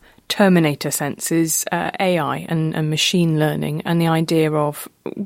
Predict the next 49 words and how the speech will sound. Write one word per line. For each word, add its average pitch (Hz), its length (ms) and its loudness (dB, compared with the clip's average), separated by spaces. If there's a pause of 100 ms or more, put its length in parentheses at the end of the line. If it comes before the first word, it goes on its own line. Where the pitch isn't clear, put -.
(120)
built 254 280 4
into 226 180 6
that, 175 140 4
about 185 240 0
the 180 80 0
algorithms 170 640 2
that, - 180 -4 (300)
that - 160 -2
govern 165 260 0
our, 156 400 2
our 156 140 0
world. 156 480 0 (720)
Are 226 40 4
you 277 220 8
one 294 140 6
of 269 80 6
those 247 140 4
people 220 280 2
that - 220 0
thinks - 340 0
that - 280 0 (360)
A 165 340 4
Is 156 120 0
are 160 40 0
kind 156 300 0
of 147 100 -4 (300)
an 175 100 2
unstoppable 160 880 2
force, 165 560 2
or 196 160 4
are 196 40 6
you 196 140 6
in 196 120 6
the 190 80 4
camp 196 280 2
of 175 140 -4
people 180 240 2
who 175 100 4
believe 165 300 4
that - 220 -2
essentially 175 680 0 (220)
they 170 100 2
will 175 140 4
always 175 220 6
be 170 100 -2
kind 165 220 -2
of 156 60 -4
slightly 160 460 0
dumb, 143 560 0